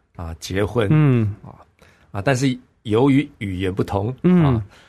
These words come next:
Speaker 1: 但是无论如何就是这样结合。所以小时候我就是在不同的地方有住过，比如说我是在云林县，啊，出生的，
Speaker 2: 嗯。
Speaker 1: 所以我的身份证字号是 P。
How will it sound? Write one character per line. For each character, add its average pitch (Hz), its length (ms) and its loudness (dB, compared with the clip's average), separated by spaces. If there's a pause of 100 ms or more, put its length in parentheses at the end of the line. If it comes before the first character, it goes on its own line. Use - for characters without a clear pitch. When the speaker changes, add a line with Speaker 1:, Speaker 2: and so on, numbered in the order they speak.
(140)
Speaker 1:
但 135 160 0
是 147 100 2
无 127 120 2
论 131 160 2
如 113 120 0
何 90 260 -4
就 113 200 -2
是 110 100 -4
这 120 80 0
样 107 160 0
结 90 240 -4
合。 - 260 -10 (600)
所 127 200 -2
以 113 540 -2 (360)
小 92 240 -2
时 92 140 -6
候 117 160 2
我 92 100 -2
就 104 100 -4
是 117 80 0
在 113 140 0
不 131 140 -2
同 90 160 -2
的 92 100 0
地 95 200 -2
方 98 300 -2 (220)
有 87 160 -10
住 110 220 0
过， 104 280 -4 (540)
比 104 120 -6
如 104 40 -2
说 104 200 -2
我 92 100 -4
是 110 120 -4
在 110 380 0 (280)
云 107 140 -4
林 120 140 2
县， 127 260 0 (400)
啊， 85 160 -14
出 107 200 -6
生 107 240 -2
的， 90 260 -4
Speaker 2:
嗯。 131 240 4
Speaker 1:
所 110 160 0
以 - 20 0
我 107 80 0
的 107 120 -2
身 135 180 0
份 139 80 2
证 127 100 2
字 120 140 -2
号 110 80 2
是 101 140 -6
P。 127 320 -2